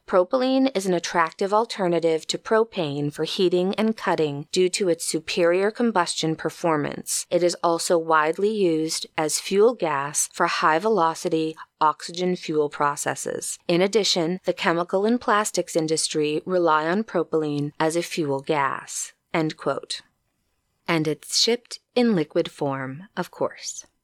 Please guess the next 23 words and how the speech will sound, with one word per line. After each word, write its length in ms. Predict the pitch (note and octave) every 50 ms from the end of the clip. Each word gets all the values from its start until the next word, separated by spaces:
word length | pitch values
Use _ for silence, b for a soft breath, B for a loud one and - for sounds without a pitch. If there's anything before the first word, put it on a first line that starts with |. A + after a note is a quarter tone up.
| _ -
Around 300 | G3 F#3 F3 E3 E3 E3+
ten 240 | - - G3+ E3+ E3+
A 140 | E3+ E3+ E3+
M, 260 | E3+ E3+ G3+ B3 C#4+
Francisco 640 | - - G3 E3 E3 D#3+ - F3 E3 - - F#3 F3+
pulls 320 | F3 - - F3 E3 -
his 180 | - E3+ D#3+ -
truck 300 | - A3 G#3+ A#3+ - - -
into 180 | E3 D#3+ D#3 E3+
the 140 | E3 D#3+ D#3
loading 480 | D#3+ E3 E3+ F3+ G3+ G#3+ A3 G#3+ -
area 400 | E3+ D#3+ D#3 D#3+ D#3+ D#3 D#3 - -
of 140 | D#3+ D#3 -
the 180 | D#3+ - -
En 140 | D#3 D3 D3+
Petrol 420 | - - - - - - A3 G#3+ G#3
refinery, 760 | A3 A3+ A3 - F3+ D#3+ D3+ D3 D3 C#3+ C#3+ D3 D#3 E3+ -
just 160 | - E3+ E3+
nine 320 | F#3+ F3 D#3 D#3 D#3+ F3 G3+
kilometers 720 | - - B3+ G#3 E3+ E3 E3 E3+ E3+ E3+ E3+ E3 E3 -
north 280 | F3 D#3 D3+ D#3 - E3
of 100 | D#3 -
Tarragona. 720 | - D#3 D3+ D#3 D#3 D#3+ D#3 D3 D3 C#3+ C#3+ - - -